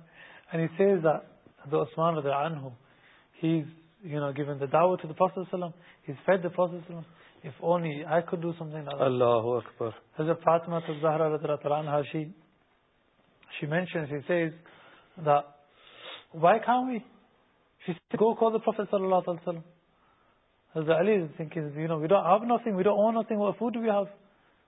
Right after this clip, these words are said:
Speaker 1: For days they would go eating nothing.
Speaker 2: جی۔
Speaker 1: He says, "We don't have nothing to eat." She says, "You go call the Prophet sallallahu alaihi wasallam." What does she do? Subhanallah. It says that she places the pot and pans or whatever it is to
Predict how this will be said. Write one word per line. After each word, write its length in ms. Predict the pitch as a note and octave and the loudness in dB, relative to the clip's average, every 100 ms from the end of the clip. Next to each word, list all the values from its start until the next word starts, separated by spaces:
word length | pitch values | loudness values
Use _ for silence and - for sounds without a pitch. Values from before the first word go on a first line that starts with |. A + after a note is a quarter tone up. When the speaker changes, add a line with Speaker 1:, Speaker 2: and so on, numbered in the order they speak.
| _ D#3 - | _ -18 -2
Speaker 1:
For 100 | F3+ | 0
days 380 | D#3+ E3+ A#3 A#3 | 4 4 4 4
they 60 | G#3 | 2
would 200 | F#3+ E3 | 2 4
go 300 | G#3 G3+ A3 | 4 4 0
eating 300 | G#3 G#3 G3+ | -6 -4 -4
nothing. 320 | A#3 A#3+ A3+ - - | -4 -6 -12 -12 -6
Speaker 2:
جی۔ 240 | B2 A2+ - _ _ _ _ _ _ | -4 -4 -8 _ _ _ _ _ _
Speaker 1:
He 100 | F3 | -4
says, 200 | E3+ A3+ F#3 | 2 2 4
"We 80 | G#3+ | 6
don't 160 | A3+ | 6
have 120 | G#3 | 6
nothing 300 | A#3 A3+ G#3+ | 2 0 -2
to 140 | F#3+ G3 | 0 0
eat." 200 | B3+ B3 - _ _ _ _ - | 0 -4 -14 _ _ _ _ -6
She 100 | G#3+ | -2
says, 200 | A#3 G#3 | 2 4
"You 120 | G#3 | 4
go 140 | G#3+ A3+ | 4 4
call 220 | A#3+ G#3 | 4 2
the 80 | G3+ | 4
Prophet 300 | G3+ G3 G3+ | 2 2 0
sallallahu 420 | F#3+ E3+ E3 D#3 | 0 2 2 0
alaihi 220 | D#3 D3 C#3 | -2 -6 -8
wasallam." 180 | D#3 D3 _ _ _ _ _ _ | -12 -12 _ _ _ _ _ _
What 160 | F3+ | 2
does 120 | G3 F#3+ | 2 0
she 60 | E3 | -4
do? 180 | D3+ D#3 | -8 -8
Subhanallah. 520 | - - E3+ D#3 C#3 C3 _ _ _ _ - - - - | -10 -6 -6 -6 -10 -16 _ _ _ _ -20 -20 -20 -10
It 120 | E3+ E3 | -8 2
says 160 | A3+ G#3+ | 2 4
that 140 | G3+ | 2
she 80 | G3+ | 2
places 640 | E3+ G3 A3 A3 G#3+ F#3 | 0 2 2 2 0 0
the 240 | E3+ E3+ E3 - _ _ _ _ _ _ - | 0 -2 -2 -10 _ _ _ _ _ _ 2
pot 180 | F#3 F3 | 4 4
and 180 | E3+ D#3 | 0 0
pans 400 | - E3+ E3 D#3 | 2 2 2 -2
or 160 | D3+ | 0
whatever 280 | D3+ E3 D3+ | 0 0 -2
it 140 | E3 D#3+ | -8 -8
is 80 | D3 | -8
to 140 | - | -8